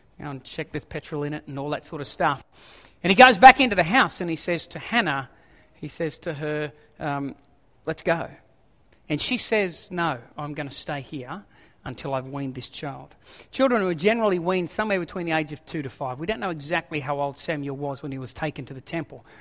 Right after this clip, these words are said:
but he was somewhere between two and five. When I was reading that this week, it suddenly struck me that this really happened.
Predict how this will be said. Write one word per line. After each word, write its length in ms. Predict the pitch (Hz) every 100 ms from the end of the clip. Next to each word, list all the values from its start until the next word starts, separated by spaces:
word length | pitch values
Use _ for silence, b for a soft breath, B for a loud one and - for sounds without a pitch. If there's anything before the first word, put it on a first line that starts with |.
| B -
but 80 | 185
he 60 |
was 100 | 202
somewhere 240 | 277 294 226
between 300 | 202 196 165
two 160 | 190
and 100 | 165
five. 220 | - 151 - B
When 100 | 294
I 40 | 302
was 100 | 185
reading 320 | 277 320 294
that 160 | 226
this 180 | 196 -
week, 220 | 214 202
it 80 | -
suddenly 300 | - 233 214
struck 360 | - - 190 -
me 220 | 147 - B B B
that 300 | - 185 -
this 220 | 214 269 -
really 220 | 277 202
happened. 540 | - 233 - 131 -